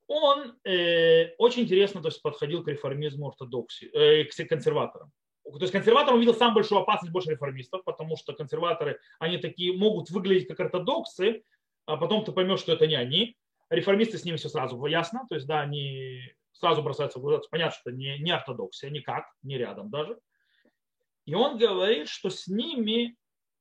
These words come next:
у нас нет никакого диалога в предназначении народа Израиля. То есть в вопросах,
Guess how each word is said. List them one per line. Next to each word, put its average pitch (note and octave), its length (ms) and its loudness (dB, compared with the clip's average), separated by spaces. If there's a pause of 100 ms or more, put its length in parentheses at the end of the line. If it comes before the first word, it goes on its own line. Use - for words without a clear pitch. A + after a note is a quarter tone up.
(140)
у E3+ 140 -6
нас A#3+ 420 0
нет A3+ 340 2
никакого G3+ 460 -2
диалога D#3+ 640 0
в - 100 -12
предназначении E3+ 920 -6
народа C3 400 -6
Израиля. A#2 340 -10 (300)
То C#3+ 80 -12
есть - 100 -16
в C3+ 60 -12
вопросах, F#3+ 880 -4